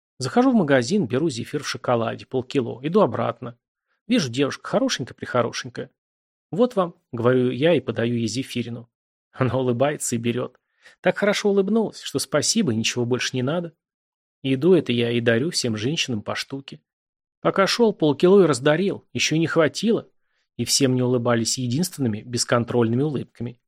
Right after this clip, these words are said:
И я счастлив, мне больше ничего не надо. То есть мне надо, но неудобно же подарить зефирину, а потом пристать. Как раз хорошо, пройти мимо, красиво, улыбка-то твоя. А пристанешь как? За зефирину, что ли? Неудобно.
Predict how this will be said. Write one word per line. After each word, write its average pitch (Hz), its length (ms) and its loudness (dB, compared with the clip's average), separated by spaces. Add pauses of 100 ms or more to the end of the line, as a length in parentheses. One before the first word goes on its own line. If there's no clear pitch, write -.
(280)
И 143 100 0
я 240 140 4
счастлив, 240 500 2
мне 139 120 0
больше 214 260 -2
ничего 196 240 0
не 196 120 0
надо. 165 360 -2 (360)
То 127 100 0
есть 120 160 -2
мне 139 200 4
надо, 170 480 2
но 135 120 -2
неудобно 143 480 2
же 113 100 -2
подарить 117 380 2
зефирину, 117 520 -2
а - 40 -4
потом 113 240 -2
пристать. - 560 -6 (560)
Как 196 120 -2
раз 240 120 0
хорошо, 180 460 0
пройти 156 360 0
мимо, 135 280 -2 (100)
красиво, 139 640 -4 (100)
улыбка-то - 500 2
твоя. 120 400 2 (360)
А 131 80 0
пристанешь 196 520 -2
как? - 320 -4 (120)
За 127 120 -2
зефирину, 180 480 0
что - 200 -6
ли? 113 140 -12 (260)
Неудобно. 113 680 -2